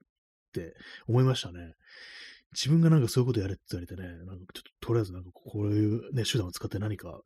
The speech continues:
ね、こう、作ってみって言われたらね、どうなるんでしょうか。ね、どうなるんでしょうかも何もないですけども。ねえ。えー、チャンツさん、えー、一、二ヶ月とかすごいですね。そうですよね。これ、<laughs> そんな、まあ、あの、音楽やってる人でありますからね。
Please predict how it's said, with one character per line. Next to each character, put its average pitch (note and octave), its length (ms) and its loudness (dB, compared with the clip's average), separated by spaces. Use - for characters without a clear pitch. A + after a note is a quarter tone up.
ね、 F2+ 100 -12
こ - 200 -14
う、 - 100 -20
作 - 140 -2
っ - 20 -6
て C#3+ 120 4
み B2+ 120 6
っ G2+ 40 0
て - 60 -16
言 F2+ 80 -6
わ F#2 60 -6
れ F2+ 60 -10
た G2 80 -8
ら E2 100 -12
ね、 E2 200 -18
ど A2+ 100 4
う D3 80 6
な G#2 100 0
る F2+ 100 -4
ん - 20 -8
で F2 100 -8
し - 100 -8
ょ F2 60 -8
う E2+ 40 -14
か。 E2 200 -16
ね、 F#2 140 -10
ど A#2 120 0
う - 20 2
な A2 160 -2
る - 100 -10
ん - 40 -4
で - 100 -10
し - 80 -10
ょ - 40 -6
う - 40 -6
か F#2 60 -10
も F#2 80 -12
何 G2+ 180 -2
も F2+ 120 -8
な G2+ 160 -6
い F#2+ 40 -6
で F2+ 120 -12
す - 120 -14
け F2+ 80 -12
ど F2+ 80 -12
も。 F2 160 -16
ね F#2+ 80 -6
え。 F2+ 500 -12
え G2+ 80 -4
ー、 F#2+ 40 -6
チ - 120 -2
ャ D3+ 40 4
ン C#3 40 4
ツ - 80 -6
さ A2 100 -6
ん、 F#2+ 60 -14
え G2+ 60 -4
ー、 G#2 80 -4
一、 A#2 280 -2
二 F#3+ 80 8
ヶ F3 120 6
月 D#3+ 180 2
と A2+ 100 -2
か G2 60 -4
す - 140 -4
ご A#2+ 160 4
い - 20 0
で F2+ 100 -4
す - 120 -16
ね。 F2 60 -14
そ F3 280 2
う - 20 2
で G2+ 80 0
す - 120 -8
よ F2 140 -10
ね。 F2+ 140 -12
こ D#3 120 0
れ、 F3+ 100 2
<laughs> - 580 -6
そ - 160 -10
ん D3+ 60 -4
な、 D3 100 -2
ま G#2 140 -4
あ、 F#2+ 40 -6
あ G2 40 -6
の、 G2+ 120 -4
音 E3+ 180 4
楽 G#2+ 180 0
や F#2 60 -8
っ - 20 -16
て - 120 -8
る - 60 -6
人 - 100 -10
で F#2+ 120 -8
あ F#2 80 -14
り G#2 100 -6
ま G#2+ 100 -6
す - 80 -14
か F2+ 100 -16
ら F2 120 -14
ね。 F#2 180 -12